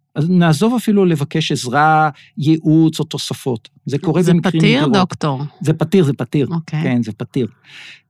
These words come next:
Speaker 1: אה, אני חק-, אני הייתי מאוד סקרן בכל הסיפור הזה, וכתוצאה מאיזשהו מזל שמישהו, אה, נתן לי מתנה, אה, חקרתי את דרך שבה אני מקבל החלטות, וגיליתי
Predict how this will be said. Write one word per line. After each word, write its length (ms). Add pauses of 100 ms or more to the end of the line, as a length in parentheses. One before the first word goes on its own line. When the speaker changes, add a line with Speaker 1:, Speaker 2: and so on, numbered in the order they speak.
(140)
Speaker 1:
אה, 400 (1300)
אני 200
חק-, 260
אני 200
הייתי 200 (440)
מאוד 320
סקרן 300
בכל 320
הסיפור 760
הזה, 260 (360)
וכתוצאה 960
מאיזשהו 460
מזל 600
שמישהו, 960 (100)
אה, 160
נתן 280
לי 80
מתנה, 440 (760)
אה, 300
חקרתי 760 (140)
את 340 (600)
דרך 460
שבה 300
אני 120
מקבל 400
החלטות, 540
וגיליתי 600